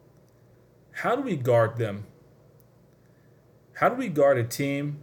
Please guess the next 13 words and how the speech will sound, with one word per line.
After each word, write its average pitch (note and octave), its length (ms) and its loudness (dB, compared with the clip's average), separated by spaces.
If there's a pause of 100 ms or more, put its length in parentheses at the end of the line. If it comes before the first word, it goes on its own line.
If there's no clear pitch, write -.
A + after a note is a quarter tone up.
that A#2 160 0
has A2 300 0
three E3 340 -2
players A2+ 600 2
that A#2 180 2
can A#2 140 0
drop A2+ 280 0
sixty E3 540 -6
points - 800 -6
on A#2 180 -2
any B2+ 280 -2
given A#2 360 0
night?" G2+ 220 -10